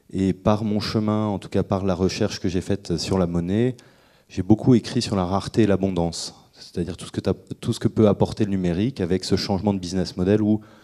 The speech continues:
du jour au lendemain, maintenant, on peut répliquer des choses à l'infini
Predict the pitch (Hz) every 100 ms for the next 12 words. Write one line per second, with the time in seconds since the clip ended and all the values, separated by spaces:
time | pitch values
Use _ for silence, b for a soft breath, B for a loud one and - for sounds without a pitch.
0 | B B B - 101 95 98 95 92 95
1 | 107 92 - 101 87 92 90 - - 101
2 | 90 104 90 85 82 - 90 135